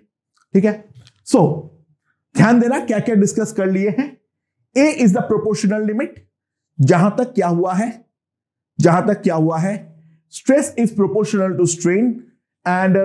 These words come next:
rise versus run को divide करते हुए हमारे पास आ जाएगा young's modulus। ए से B जाने के दौरान elastic zone में अभी भी है, लेकिन वहां पे हमारा yield point encounter होगा। A to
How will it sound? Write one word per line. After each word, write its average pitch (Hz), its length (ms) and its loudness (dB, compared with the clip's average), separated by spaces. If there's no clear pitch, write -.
rise 196 280 0
versus 190 440 -4
run 165 220 -2
को 185 80 -4
divide 156 440 -2
करते 165 260 -6
हुए 180 260 0
हमारे 202 280 2
पास 226 380 -8
आ 143 80 -2
जाएगा 135 340 -2
young's 131 360 -2
modulus। 113 640 -8
ए 302 180 6
से 339 200 2
B 277 260 2
जाने 240 240 -2
के 254 120 -8
दौरान 254 420 -4
elastic 254 500 2
zone 240 260 2
में 240 160 -4
अभी 226 240 2
भी 202 240 0
है, 247 120 -4
लेकिन 214 300 4
वहां 214 320 -2
पे 262 140 -2
हमारा 233 260 -2
yield 214 380 2
point 226 280 -6
encounter 185 540 -4
होगा। 208 260 -2
A 254 180 4
to 262 180 0